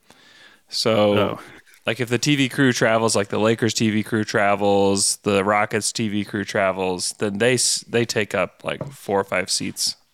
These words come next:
Speaker 1: on, um, on the front row.
Speaker 2: Yeah.
Speaker 1: Um, but when they're gone, we get to sit there. But yeah, I don't,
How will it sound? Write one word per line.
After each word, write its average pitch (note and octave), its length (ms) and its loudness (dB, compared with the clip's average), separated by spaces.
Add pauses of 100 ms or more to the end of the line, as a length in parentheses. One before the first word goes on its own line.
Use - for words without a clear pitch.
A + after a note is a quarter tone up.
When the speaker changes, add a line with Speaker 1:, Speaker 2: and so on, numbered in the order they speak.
(140)
Speaker 1:
on, G2 380 -2 (520)
um, - 380 -8 (320)
on G#2+ 80 -10
the G#2+ 60 -12
front G#2 200 -4
row. G#2 280 -2 (680)
Speaker 2:
Yeah. G#2 320 6 (380)
Speaker 1:
Um, F#2 500 -6 (840)
but A#2 120 0
when G#2+ 100 2
they're A2 100 2
gone, A2+ 420 2
we F#2+ 100 -6
get F#2+ 120 -8
to - 60 -14
sit - 220 -6
there. G#2+ 240 -10 (680)
But B2 120 4
yeah, C3 240 2
I A#2 120 2
don't, C3+ 240 0